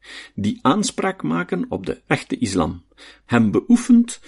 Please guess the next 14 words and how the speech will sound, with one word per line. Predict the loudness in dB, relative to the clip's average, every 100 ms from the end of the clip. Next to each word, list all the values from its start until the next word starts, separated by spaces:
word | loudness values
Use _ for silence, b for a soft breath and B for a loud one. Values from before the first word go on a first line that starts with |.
| b _
tot | -2 -2 -4
in | 0 0 2
de | 0 -2 -6
perfectie, | -8 -6 -6 -6 -8 -12 _ _ b _
zoals | -6 -2 0 -2 -8
vastgelegd | -4 -4 -4 -4 -2 -4 -4
in | -4
de | 0
Koran. | 2 2 2 -6 _ _ _ B B B B
Vastgeketend | -6 0 0 0 -4 -4 -2 -2 -4 -8 -4
aan | -2
een | -2
harde | -2 0 0
rots. | 0 -4 -8 -10 -12